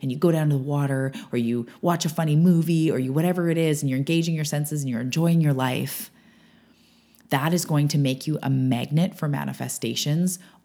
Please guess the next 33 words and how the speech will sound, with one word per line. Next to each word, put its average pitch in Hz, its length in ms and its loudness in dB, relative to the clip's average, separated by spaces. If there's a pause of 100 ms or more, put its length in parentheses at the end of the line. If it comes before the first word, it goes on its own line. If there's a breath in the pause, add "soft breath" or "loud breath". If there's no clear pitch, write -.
(100)
also, 160 680 2 (160 loud breath)
because 151 280 0
simply 185 600 4
who 175 160 0
you 151 200 2
are 131 140 0
being 131 460 0
is 160 180 -2
high 127 220 -4
vibration 147 720 0 (220 loud breath)
and 135 160 2
is 143 180 2
magnetic, - 560 -6 (140)
right? 131 320 -2 (240 loud breath)
So - 100 2
there's 147 180 4
the 143 120 2
aspect 151 440 0
of 135 120 0
in 143 160 2
the 135 80 0
present 131 340 -2
moment, 131 340 0
you 123 120 -4
hear 135 320 -2
the 107 80 -4
guidance, 123 680 -2 (180 loud breath)
you 143 140 4
get 139 260 0
nudged, 131 460 -2
you 131 60 0
feel 151 440 0
things, 120 600 -4